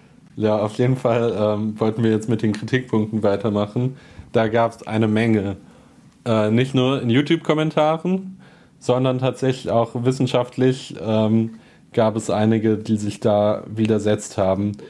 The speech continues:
Ja, es gibt da dieses eine Zitat von Gazzard aus Psychology Today. Das zeigt eigentlich ganz interessant, wie die argumentieren, die Gegner. Ich lese mal kurz vor.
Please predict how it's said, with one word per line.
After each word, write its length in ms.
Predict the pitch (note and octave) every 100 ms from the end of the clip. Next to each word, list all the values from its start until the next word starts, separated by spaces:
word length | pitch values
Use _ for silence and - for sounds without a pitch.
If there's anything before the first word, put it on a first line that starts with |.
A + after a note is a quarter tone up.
| - -
Ja, 160 | G#2+ C3
es 140 | C#3
gibt 160 | - D#3
da 80 |
dieses 320 | C3+ C#3 C3 -
eine 280 | B2+ C#3+
Zitat 380 | C#3+ C#3+ B2+ A#2+
von 200 | - A2
Gazzard 500 | G#2+ G#2 - A#2 C3+
aus 380 | G#2 G#2 G2+ - - - _
Psychology 640 | - A2+ A2 A#2 A2+ A2 G#2+
Today. 500 | A2 G2+ A2 D3 D3 - - - - -
Das 160 | - -
zeigt 240 | D3 D#3
eigentlich 220 | C3+ C3+
ganz 180 | C3+ B2
interessant, 540 | A#2+ A2 - B2 C#3+ B2
wie 80 |
die 400 | G2+ G2 F#2+ F#2+ - - - _ _
argumentieren, 960 | - G#2 G#2 G#2 G2 - C3 A#2 G2 F#2+
die 320 | - E2 E2
Gegner. 520 | E2+ E2 - E2+ E2+ D2+ - -
Ich 140 | - A#2
lese 180 | A2
mal 100 | G#2+
kurz 220 | F2+ F#2+ -
vor. 300 | F2+ E2